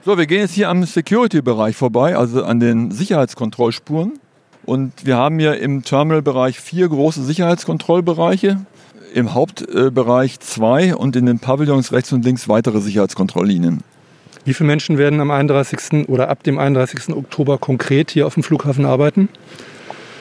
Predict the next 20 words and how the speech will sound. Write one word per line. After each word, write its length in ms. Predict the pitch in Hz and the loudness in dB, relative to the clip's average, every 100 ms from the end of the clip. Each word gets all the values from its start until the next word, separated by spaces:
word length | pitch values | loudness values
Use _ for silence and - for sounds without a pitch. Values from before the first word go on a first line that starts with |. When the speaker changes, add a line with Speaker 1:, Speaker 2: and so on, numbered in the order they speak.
| - - - - - - - | -20 -20 -20 -20 -20 -20 -8
Speaker 1:
Ja, 460 | 110 117 131 139 | -2 2 2 2
wir 160 | 131 135 | 2 2
haben 160 | 147 139 | 2 2
insgesamt 520 | 151 202 151 160 165 | 0 0 0 0 0
als 160 | 123 | -2
Unternehmen 640 | - 127 123 117 127 151 135 | -2 0 2 2 2 2 2
selber 540 | 107 117 180 185 175 165 - | 2 2 2 2 2 0 -2
gut 220 | 139 151 | -4 -4
zweitausend 640 | - 110 123 165 160 165 135 | -2 0 2 2 0 0 -2
Mitarbeiterinnen 560 | 165 156 160 170 165 | 0 0 0 0 0
und 60 | 160 | 0
Mitarbeiter. 640 | 165 170 170 175 185 196 202 _ - - _ _ - | 0 0 0 -2 -2 -4 -8 _ -20 -20 _ _ -6
Und, 360 | 123 135 135 - - | -2 0 -2 -4 -2
äh, 260 | 127 123 120 | 2 4 2
unsere 400 | - 131 131 123 | 0 -2 2 0
Prozesspartner, 1040 | - 123 - 165 - - 120 101 101 92 147 - | 0 -2 0 -2 -2 0 0 2 0 -2 -6 -10
die 60 | 104 | -6
Sicherheitskontrollfirmen, 1400 | 104 139 165 160 - 147 143 143 143 - 139 135 135 127 - | -4 0 0 0 0 -2 0 0 0 0 2 2 2 0 -4
die 80 | 113 | -6
Bundespolizei, 1200 | 104 131 151 147 - 131 131 - 131 123 120 123 | 0 2 2 0 0 0 0 -2 0 2 2 0